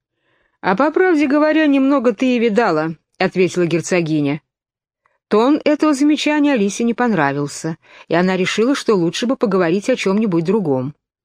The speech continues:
Пока она пыталась сообразить, о чём именно, кухарка сняла котёл с огня и внезапно принялась швырять в её высочество и младенца всем, что под руку попало.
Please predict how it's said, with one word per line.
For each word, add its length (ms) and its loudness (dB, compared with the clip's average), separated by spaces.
Пока 400 0
она 240 0
пыталась 420 0
сообразить, 640 0
о 120 -2
чём 300 -2
именно, 520 0
кухарка 480 0
сняла 340 0
котёл 380 -2
с 140 -6
огня 420 0
и 100 2
внезапно 580 0
принялась 420 0
швырять 540 -2
в 60 -10
её 140 2
высочество 600 -2
и 40 2
младенца 640 0
всем, 400 -2
что 260 -2
под 320 -2
руку 220 -4
попало. 540 -4